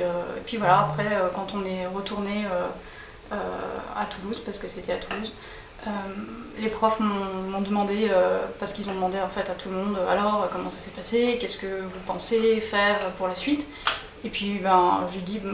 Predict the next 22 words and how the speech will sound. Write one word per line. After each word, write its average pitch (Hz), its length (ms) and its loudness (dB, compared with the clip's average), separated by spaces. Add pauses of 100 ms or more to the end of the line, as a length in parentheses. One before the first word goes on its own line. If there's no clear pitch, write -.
(140)
moi, 208 240 2
bijouterie. 202 480 -2 (220)
Et 202 140 -4
la 190 100 -2
prof - 280 0
m'a 196 100 0
dit, 202 160 0
mais, 190 240 2
euh, 185 60 4 (500)
oui, 285 200 6
tu 233 120 4
as 208 40 2
vu 208 140 -2
ce 220 100 0
qu'ils 202 140 -4
ont 190 80 -4
fait, 262 300 6
c'est - 140 0
super, 240 600 2
euh, 196 120 2
les 196 100 -2
gouaches, 226 640 4